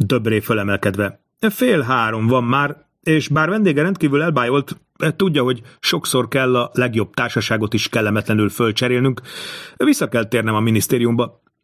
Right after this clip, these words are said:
Szólok róla a miniszternek, és meg fogjuk tudni, hogy kicsoda. Vigyázzon, sukta fülébe Monkerf, még a legravasszabb rendőrség is kudarcot vallhat vele.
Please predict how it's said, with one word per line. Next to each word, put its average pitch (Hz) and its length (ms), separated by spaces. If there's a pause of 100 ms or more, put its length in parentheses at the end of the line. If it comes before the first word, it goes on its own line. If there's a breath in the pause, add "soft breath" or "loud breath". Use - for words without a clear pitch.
(180)
Szólok 226 500
róla 143 240
a 135 60
miniszternek, 139 680
és 135 320
meg 175 260
fogjuk 123 380
tudni, 151 220
hogy 139 140
kicsoda. 101 480 (800)
Vigyázzon, 104 800 (280)
sukta - 360
fülébe 101 340
Monkerf, 110 580 (220)
még 107 380
a 104 100
legravasszabb 110 920
rendőrség 117 540
is 113 160
kudarcot 117 480
vallhat 113 280
vele. 101 380